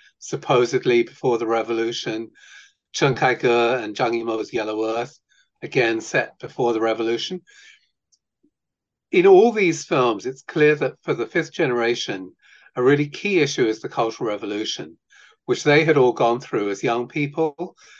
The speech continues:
and which had been a major moment of disillusion for them with the, with the, the, the government and with the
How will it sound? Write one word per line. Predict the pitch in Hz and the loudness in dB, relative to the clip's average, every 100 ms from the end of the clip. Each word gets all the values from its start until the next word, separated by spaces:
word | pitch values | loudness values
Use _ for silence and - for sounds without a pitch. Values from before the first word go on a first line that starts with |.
| - - | -14 -6
and | 123 | -2
which | 135 139 | -2 -2
had | 147 | 0
been | 131 120 | 0 0
a | |
major | 120 131 143 143 | 0 0 0 0
moment | 117 120 175 - | 0 -2 -2 -6
of | 110 104 101 _ _ _ _ | -6 -6 -8 _ _ _ _
disillusion | 160 147 147 185 135 147 156 175 | -4 0 2 2 2 -2 -6 -6
for | 151 | -4
them | 139 139 151 | -2 -4 -4
with | 127 117 120 - _ _ | -2 0 -2 -6 _ _
the, | 123 123 | -12 -8
with | 123 135 143 _ - | 0 0 0 _ -8
the, | 113 101 131 135 | -4 -4 -6 -8
the, | 110 107 | -8 -8
the | 110 104 | -8 -10
government | 98 143 143 143 143 113 | 0 2 4 2 0 -4
and | 101 | -6
with | 110 | -4
the | 113 101 101 | -4 -6 -8